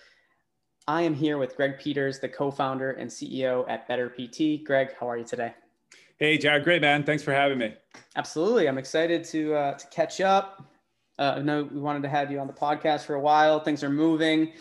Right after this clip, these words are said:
Speaker 1: and, uh, I'm excited to, to finally do this. I, I'd love if you could kick things off by telling the audience a little bit about your background, and then we'll talk about Better P T.
Speaker 2: Sure. Yeah. My, um, fortunate enough not to, uh, go to Wall Street. I actually started my career in health and wellness, um, you know, being, uh,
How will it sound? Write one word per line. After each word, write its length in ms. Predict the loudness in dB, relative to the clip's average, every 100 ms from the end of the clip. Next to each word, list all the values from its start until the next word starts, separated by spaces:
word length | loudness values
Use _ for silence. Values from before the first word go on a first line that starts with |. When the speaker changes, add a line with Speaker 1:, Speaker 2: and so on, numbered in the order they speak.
| -20 -20 _
Speaker 1:
and, 320 | -4 -4 -2
uh, 160 | 0 0
I'm 80 | -4
excited 420 | -4 -2 -2 -2
to, 180 | -6 -8
to 120 | -8
finally 300 | -4 -2 -2
do 220 | -4 -4 0
this. 340 | -2 -2 -8 -2
I, 140 | 0 0
I'd 160 | 0
love 220 | 4 4 4
if 120 | -2
you 60 |
could 280 | -6 -8 -10
kick 240 | -4 -2 0
things 220 | 0 2
off 240 | 2 2
by 80 | 0
telling 260 | 0 -2 0
the 80 |
audience 380 | 2 0 -2 -6
a 20 |
little 140 | -4 -2
bit 60 |
about 140 | -2 -4
your 120 | -2
background, 720 | 2 2 2 0 0 -2 -6 -4
and 220 | -2 -2
then 140 | -4
we'll 100 | -4
talk 240 | -2 -2 -2
about 180 | -4
Better 200 | -4 -6
P 100 | -6
T. 300 | -6 -6 -8 _ _ _ -20 4
Speaker 2:
Sure. 300 | 6 8 8
Yeah. 340 | 8 8 6
My, 280 | 6 6 6
um, 360 | 6 6 2 -2
fortunate 680 | -8 -16 0 4 4 4 2
enough 280 | 4 2 0
not 140 | -6 2
to, 260 | 2 4
uh, 120 | 4
go 160 | 4 2
to 40 |
Wall 200 | 6 4
Street. 360 | 4 0 -2 0
I 200 | 0 0
actually 400 | 0 -2 -6 -8
started 360 | -6 -2 -2 0
my 120 | -4
career 240 | -2 -4
in 40 | -2
health 220 | -2 -2
and 100 | -4
wellness, 480 | -2 -2 -6 -10 -8
um, 580 | -4 -4 -4 -4 -6 -8
you 80 | -8
know, 140 | -8
being, 380 | -6 -8 -8 -8
uh, 440 | -8 -6 -6 -6